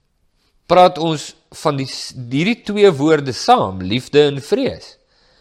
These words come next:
Ek is lief vir die Here, ek vrees die Here. En,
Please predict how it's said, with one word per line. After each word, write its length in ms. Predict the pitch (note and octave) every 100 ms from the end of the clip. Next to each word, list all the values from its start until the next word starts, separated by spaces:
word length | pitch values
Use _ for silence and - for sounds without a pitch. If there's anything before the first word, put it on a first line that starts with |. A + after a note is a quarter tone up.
| _
Ek 220 | - A#2 B2+
is 120 | A2+
lief 240 | D#3+ F3+
vir 80 | F3+
die 140 | E3 E3
Here, 200 | F3+ G#3+
ek 160 | D#3 -
vrees 480 | - - F3+ F#3 F3+
die 160 | E3 D#3+
Here. 240 | E3+ A3+ - _ _ _ _ _ _ _ _ _ _ _ -
En, 220 | E3 D3+